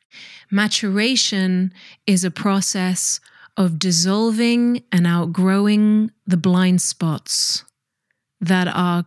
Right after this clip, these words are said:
coloring how reality appears to us and therefore giving us how we behave and act and see and live,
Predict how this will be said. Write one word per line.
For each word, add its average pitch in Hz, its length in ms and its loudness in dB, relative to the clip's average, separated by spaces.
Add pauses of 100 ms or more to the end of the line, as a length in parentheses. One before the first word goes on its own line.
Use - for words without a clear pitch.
coloring 226 680 2
how 185 420 2
reality 180 680 0
appears 196 480 0
to 180 180 0
us 175 460 -2 (680)
and 180 240 2
therefore 175 400 -2
giving 196 380 0
us 170 240 -2
how 170 260 0
we 180 140 2
behave 190 680 -2
and 175 200 -6
act 180 420 -6
and 165 160 -2
see 196 640 -2 (280)
and 226 260 2
live, 247 540 -4